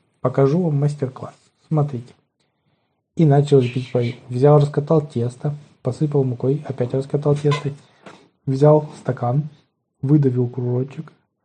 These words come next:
отмерил ложечкой мясо, взвесил на весах количество мяса, положил в тесто,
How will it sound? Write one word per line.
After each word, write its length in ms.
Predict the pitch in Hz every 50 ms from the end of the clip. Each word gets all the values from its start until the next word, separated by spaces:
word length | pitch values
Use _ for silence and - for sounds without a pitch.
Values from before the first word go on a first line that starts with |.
| _ _ _ _ _ _ _ _ _ _ _ _ _ _ _ _ _
отмерил 580 | - 131 - - 147 147 143 139 139 123 120 - - - _ _ _ _ _ _ _ _ _ _
ложечкой 600 | - 135 135 127 127 120 - - - 120 117 117 - _ _ _ _ _ _ _
мясо, 440 | 127 120 113 113 120 - 165 170 170 - _ _ _ _ _ _ _ _ _ _
взвесил 540 | 135 131 127 131 131 143 147 143 147 143 131
на 100 | 127 123
весах 480 | 120 120 120 - - 123 123 135 - -
количество 440 | - 156 160 156 - - _ - 165
мяса, 280 | 160 165 160 151 - _ _ _ _ _ _ _ _ _ _ _ _ _ _ _ _ _ _ _ _ _ _
положил 560 | - 151 165 165 175 165 165 175 175 165 160
в 400 | 147 143 139 135 131 127 127 143 - - _ _ _ _
тесто, 460 | - 135 123 123 - - - 165 170